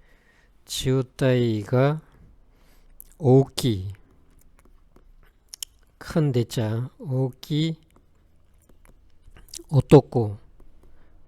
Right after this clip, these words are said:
남자 할 때 오토코. 그래서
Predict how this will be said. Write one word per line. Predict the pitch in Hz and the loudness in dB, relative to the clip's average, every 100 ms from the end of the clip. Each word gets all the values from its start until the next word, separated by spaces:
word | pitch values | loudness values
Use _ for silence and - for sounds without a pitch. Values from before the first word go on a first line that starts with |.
| - - - - 165 | -20 -20 -20 -18 -6
남자 | 131 127 120 | -2 -2 -2
할 | 110 | -4
때 | 101 123 113 | -4 -6 -6
오토코. | 165 120 - - 117 110 - - - - - - _ - - - - | -6 -8 -8 -8 -8 -10 -12 -20 -20 -20 -20 -20 _ -20 -20 -20 -10
그래서 | 117 | -8